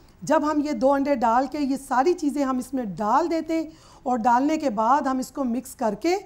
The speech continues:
और आप ये नमक डाल के, लाल मिर्चें, कुटी हुई मिर्चें, सूखा धनिया, ये हमारी इसकी पहचान है हमारे चपली कबाबों की कि हमारे चपली कबाब इस तरह बनते हैं। और यहाँ मैं आपको थोड़ा सा कैमरे की निगाह से बताऊँगी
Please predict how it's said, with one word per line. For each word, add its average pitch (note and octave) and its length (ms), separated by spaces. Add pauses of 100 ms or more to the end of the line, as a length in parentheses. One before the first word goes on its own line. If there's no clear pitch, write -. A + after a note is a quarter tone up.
(400)
और C#4+ 280
आप C4+ 220
ये B3+ 160
नमक B3 320
डाल C4+ 280
के, C#4+ 240
लाल A#3+ 360
मिर्चें, D4+ 460
कुटी D4+ 220
हुई C#4+ 200
मिर्चें, C4+ 440 (380)
सूखा D#4+ 400
धनिया, G3+ 420 (400)
ये C#4+ 320
हमारी C4 580
इसकी D#4 600 (460)
पहचान B3+ 580
है E4+ 180 (340)
हमारे A#3 340
चपली C#4 320
कबाबों C#4+ 400
की D4+ 180 (380)
कि C4 60
हमारे A#3 340
चपली C4 280
कबाब B3+ 340
इस - 120
तरह C4+ 200
बनते C#4+ 320
हैं। D4+ 180 (340)
और B3 120
यहाँ C4+ 240
मैं C#4+ 120
आपको C4+ 280
थोड़ा F#4 300
सा D#4+ 160
कैमरे C4+ 380
की D4+ 120
निगाह B3 220
से C4+ 120
बताऊँगी B3+ 480